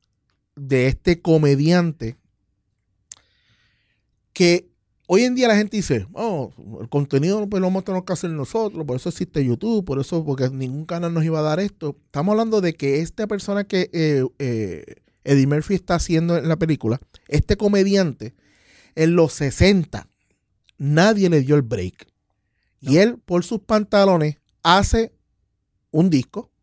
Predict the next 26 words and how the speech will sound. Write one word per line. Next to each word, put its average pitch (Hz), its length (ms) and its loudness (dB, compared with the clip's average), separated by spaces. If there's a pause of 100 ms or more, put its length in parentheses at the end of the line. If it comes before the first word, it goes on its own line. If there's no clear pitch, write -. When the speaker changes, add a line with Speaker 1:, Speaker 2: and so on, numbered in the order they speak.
(1300)
Speaker 1:
no 107 240 -4
le 165 80 8
va 175 140 4
bien. 127 340 -4 (1040)
Luego 151 320 4
de, 202 260 4
después 180 380 2
de 185 80 4
eso, 147 300 0
en 135 200 0
los, 127 160 0 (120)
en 131 200 -2
esos 139 220 -4
tiempos 196 380 0
había 135 260 4
una 185 220 0
manera 180 440 0
de 180 80 2
hablar 175 300 0
de 165 140 2
los, 151 280 0
de 135 120 0
los 127 160 0
esclavos 143 480 -2
negros 175 400 -2
americanos 170 640 0